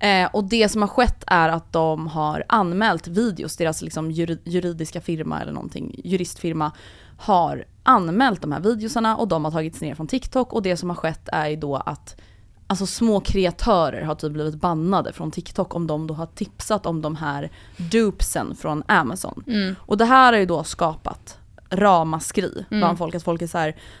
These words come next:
Speaker 1: "Matilda Järf vill liksom fucka för små kreatörer." Och det här är inte det jag vill prata om.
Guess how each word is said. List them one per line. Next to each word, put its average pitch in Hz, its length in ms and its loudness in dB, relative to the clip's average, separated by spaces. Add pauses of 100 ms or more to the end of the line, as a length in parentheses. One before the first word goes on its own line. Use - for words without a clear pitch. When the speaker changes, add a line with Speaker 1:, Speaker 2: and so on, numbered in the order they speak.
Speaker 1:
"Matilda 240 300 2
Järf 220 480 4
vill 185 180 0
liksom 170 280 -2
fucka - 680 -2
för 170 100 -8
små 165 240 -4
kreatörer." 160 600 -4
Och - 300 -2
det 262 60 6
här 359 220 8
är 302 40 4
inte 180 160 -2
det 147 120 -2
jag 147 140 0
vill 156 80 -6
prata 160 300 -2
om. - 160 -10